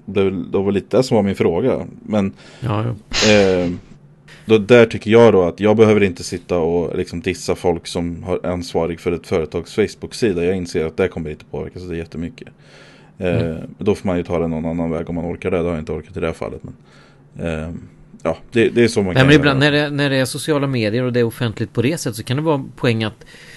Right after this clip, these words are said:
Speaker 2: kommentera på det. Inte så mycket för, för H P:s del, eller H P.
Speaker 1: Heinz.
Speaker 2: Heinz.
Speaker 1: Mm.
Speaker 2: Nej, H P-sås, eh.
Speaker 1: Ja.
Speaker 2: Eh, nej, det är inte så mycket för Heinz del, men kanske mer för att andra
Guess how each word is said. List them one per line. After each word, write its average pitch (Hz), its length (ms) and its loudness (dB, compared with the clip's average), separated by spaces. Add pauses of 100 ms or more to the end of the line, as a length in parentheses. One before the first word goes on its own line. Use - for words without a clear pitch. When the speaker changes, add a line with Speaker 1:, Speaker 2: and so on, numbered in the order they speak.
(140)
Speaker 2:
kommentera 123 500 0
på 127 160 0
det. 143 60 0
Inte 127 360 -2
så 165 120 -8
mycket 160 280 -4
för, 110 280 -2 (280)
för 107 160 -8
H 104 360 -6
P:s 165 400 -8
del, 110 220 -8
eller 117 140 -4
H 135 160 -6 (180)
P. 160 180 -4 (180)
Speaker 1:
Heinz. - 540 0
Speaker 2:
Heinz. 165 360 2
Speaker 1:
Mm. 135 240 2 (520)
Speaker 2:
Nej, 151 120 2
H 135 260 2
P-sås, 135 720 -4
eh. 123 120 -10 (280)
Speaker 1:
Ja. 117 160 6 (300)
Speaker 2:
Eh, 135 220 6
nej, 143 160 4
det 139 80 2
är 151 120 -2
inte 160 120 -6
så 165 80 -6
mycket 143 180 -6
för 135 120 0
Heinz 175 340 -6
del, 131 240 2
men 143 280 -2
kanske 143 200 -8
mer 127 120 -4
för 139 140 -10
att 131 80 -10
andra 120 600 -8